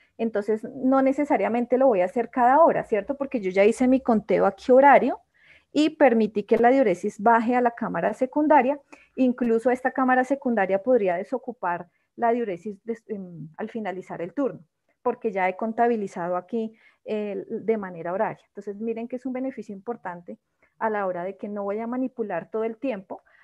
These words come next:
abriendo, eh, la llave para desocupar cada hora, sino que lo puedo hacer al final del turno,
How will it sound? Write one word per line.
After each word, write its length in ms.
abriendo, 760
eh, 100
la 140
llave 300
para 260
desocupar 580
cada 280
hora, 180
sino 260
que 100
lo 140
puedo 160
hacer 260
al 100
final 300
del 180
turno, 380